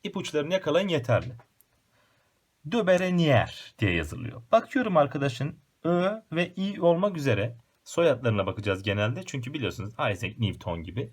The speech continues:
bunların da soyadlarıyla meşhur oldular. Soyadlarına baktığımızda Ö'de iki, İ'de de bir tane nokta var. Yani bu eleman elementleri üçerli gruplandırmış.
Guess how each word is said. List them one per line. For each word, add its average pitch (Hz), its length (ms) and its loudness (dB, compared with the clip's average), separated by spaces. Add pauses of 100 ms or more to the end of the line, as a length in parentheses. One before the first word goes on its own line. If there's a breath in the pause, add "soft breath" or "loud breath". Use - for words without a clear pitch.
(140)
bunların 117 340 -6
da 160 60 -6
soyadlarıyla 87 840 -4
meşhur - 280 -6
oldular. 98 380 -8 (680 loud breath)
Soyadlarına 185 600 0
baktığımızda 143 600 0
Ö'de 160 280 2
iki, 147 340 -4 (120)
İ'de 180 300 -4
de 143 180 -2
bir 175 180 -6
tane 120 240 2
nokta 98 340 0
var. 170 240 -6
Yani 131 400 -4
bu 170 80 -6
eleman 131 500 -4 (520 soft breath)
elementleri 139 840 -2 (360)
üçerli 170 720 -2
gruplandırmış. 104 1000 0